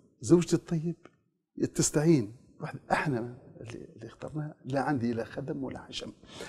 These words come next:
الحمد لله. وانا قلت لهم في اذاعه غاديك، قلت لهم: "لو تلقاو اكثر من ال-، الدار او الخمس نتاع الدار خلاها الوالد، انا نعطيكم صك على بياض باش تاخذوها على جي شاس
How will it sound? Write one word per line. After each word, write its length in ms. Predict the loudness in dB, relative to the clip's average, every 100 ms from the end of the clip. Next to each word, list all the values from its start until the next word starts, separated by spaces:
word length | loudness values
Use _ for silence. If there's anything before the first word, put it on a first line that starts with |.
| -4
الحمد 480 | -2 2 10 12 12
لله. 500 | 12 12 10 8 6 -2 -20 6
وانا 180 | 8 8
قلت 240 | 6 6
لهم 200 | 6 6
في 140 | 4 4
اذاعه 400 | 8 8 8 4
غاديك، 340 | -4 -10 -14 -14 -16 -16 -12
قلت 160 | 0
لهم: 160 | 2 8
"لو 140 | 8
تلقاو 580 | 8 4 6 6 6 4 4
اكثر 400 | 4 4 0 0 -2 -20 -20 _ _ _ -20 -20 -20 -20 _
من 300 | 8 10 12
ال-، 140 | 12 10 6 -8
الدار 840 | -6 -2 8 12 12 12 12 12 8
او 120 | 6
الخمس 460 | 6 6 8 10 10
نتاع 220 | 10 10
الدار 320 | 12 12 12
خلاها 340 | 12 12 12 12
الوالد، 460 | 12 12 12 8 12
انا 200 | 12 12
نعطيكم 500 | 12 10 10 8 6
صك 300 | 4 4 6
على 140 | 6
بياض 400 | 8 8 10 8
باش 160 | 4 0
تاخذوها 500 | 0 2 6 8 6 -2 -18 0
على 200 | 2 2
جي 220 | 0 -4 -6
شاس 520 | 0 4 4 4 -4